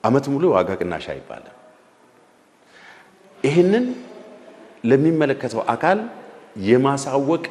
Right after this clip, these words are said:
ሂደትን ነው ያላስተካከል ነው። እሱም መመሪያ አሁን ከሚሻሻል አዋጅ አለን። አዋጁን ማሻሻል ስለሚጠበቅብን ብለን እንጂ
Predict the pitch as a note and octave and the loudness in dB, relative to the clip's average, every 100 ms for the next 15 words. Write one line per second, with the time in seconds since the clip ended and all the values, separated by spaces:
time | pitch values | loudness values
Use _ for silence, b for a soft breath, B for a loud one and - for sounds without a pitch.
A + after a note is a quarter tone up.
0 | - - B2+ C3 C3+ A2+ D#2 D2 E2+ F2+ | -6 2 4 4 2 -2 0 2 2 2
1 | - F2 D2+ C#2+ D#2 C2 - - - - | -2 -6 -6 -6 -8 -10 -16 -20 -20 -20
2 | B B B - - D3 C3 A#2 A2 A#2 | B B B -6 -2 2 4 4 2 2
3 | D#3 D#3 - - D#2 D2 C#2+ C#2 - - | 0 -2 -8 -12 -10 -10 -12 -14 -18 -10
4 | D#2 F2+ F#2+ F2+ - E2+ D2+ C#2+ C#2+ C2+ | -4 -4 -4 -6 -8 -4 -4 -4 -8 -10
5 | C2+ - - - - - - - - - | -12 -16 -20 -20 -20 -20 -20 -20 -20 -12
6 | F2+ F#2 - F2 F#2 E2 D#2+ D#2+ E2 F2 | -8 -6 -2 -4 -2 -4 -2 -2 -2 -4
7 | E2+ B2+ D3+ - F2 F2 E2 F2+ D#2 - | -4 -6 -10 0 4 4 4 -4 -6 -10
8 | - D2+ D#2 E2 D#2 E2+ D#2 E2 D#2 D#2 | -8 -6 -4 -4 -2 -2 -4 -6 -6 -6
9 | E2 D#2 D#2+ D#2+ C#2+ E2 D2 D2 E2+ F#2 | -6 -6 -6 -6 -6 -6 -6 -4 0 0
10 | G#2+ A2+ F3 | 0 -2 -6